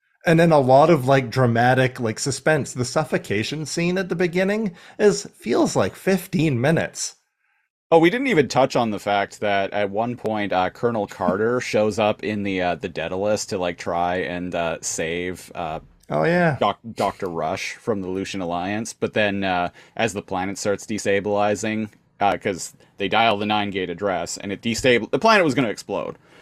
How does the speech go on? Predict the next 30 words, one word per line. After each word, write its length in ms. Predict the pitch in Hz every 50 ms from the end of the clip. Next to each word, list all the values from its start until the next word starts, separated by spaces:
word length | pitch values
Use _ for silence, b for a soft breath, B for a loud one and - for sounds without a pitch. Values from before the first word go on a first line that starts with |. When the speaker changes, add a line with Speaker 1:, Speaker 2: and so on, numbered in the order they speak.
| B B B B
Speaker 1:
Yeah. 120 | - 170 139
Speaker 2:
'Cause 140 | 113 104 104
it 40 | 110
was 120 | 117 110
destabilizing 800 | - 143 135 - - 127 117 110 104 104 98 98 95 90 92 90
the 60 | 87
planet's 400 | 87 - 101 92 90 87 - -
core. 360 | - - 104 92 87 80 80 B B B B B B
Uh, 200 | 98 98 95 95 90
she's 320 | - - 120 120 110 95
like, 340 | 110 110 110 107 104 98 -
"Well, 240 | 113 139 170 165 - _ _ _ _ _ _ _ _ _ _
uh, 260 | - 92 95 95 95
time 220 | - - 113 123 131
to 60 | 131
get 120 | 135 127
the 40 | -
fuck 200 | - 147 143 143
outta 200 | 175 175 185 170 151
here." 320 | 139 139 139 143 143 139 -
And 140 | - 113 113
she 120 | - 127
actually 260 | 131 135 - - 127
had 120 | 135 123 113
to 100 | 110 104
abandon 600 | 92 82 - 85 87 95 95 95 82 78 80 78
two 420 | 73 - - 101 95 92 90 90 87
of 240 | 87 87 82 - -
her, 280 | - 98 90 87 87
um, 360 | 85 85 82 82 82 80 78